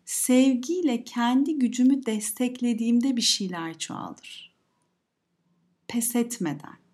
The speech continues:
kendimden vazgeçmeden, işte başkalarının gözünde nasıl göründüğümün ötesindedir aslında bu çoğalışlar. Ve o hayatın içinde akan insanlar. İşte onlar bunu yapabiliyor.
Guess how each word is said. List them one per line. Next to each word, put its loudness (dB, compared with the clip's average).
kendimden 4
vazgeçmeden, 0
işte -6
başkalarının 0
gözünde -2
nasıl 0
göründüğümün 0
ötesindedir -2
aslında -4
bu -18
çoğalışlar. -14
Ve 0
o -6
hayatın 0
içinde -4
akan -2
insanlar. -8
İşte -14
onlar 4
bunu 8
yapabiliyor. 0